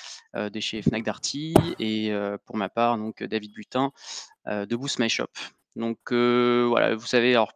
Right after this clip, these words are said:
pour ceux qui ont l'habitude des webinaires, l'objectif étant de traiter un sujet, euh, aujourd'hui, euh, qui est donc de trouver des astuces pour, euh, vous aider à optimiser, euh, votre positionnement, votre,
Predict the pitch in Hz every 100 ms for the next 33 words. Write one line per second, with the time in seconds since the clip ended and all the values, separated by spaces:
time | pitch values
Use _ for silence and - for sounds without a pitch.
0 | - 120 135 - 131 127 - 135 131 127
1 | 135 135 123 120 120 - 151 - - -
2 | - - _ _ - 151 - 180 180 180
3 | 135 139 143 156 147 135 143 131 147 151
4 | 143 123 120 117 123 123 120 123 139 143
5 | 139 117 110 110 _ _ _ - - 120
6 | 123 123 113 107 - - 120 117 131 131
7 | 120 117 123 - 185 - - - 123 107
8 | 117 113 110 113 120 127 135 127 107 104
9 | 104 101 _ _ _ 120 - - 127 127
10 | 131 139 139 131 117 110 107 104 117 -
11 | 120 120 - 120 123 139 147 151 131 110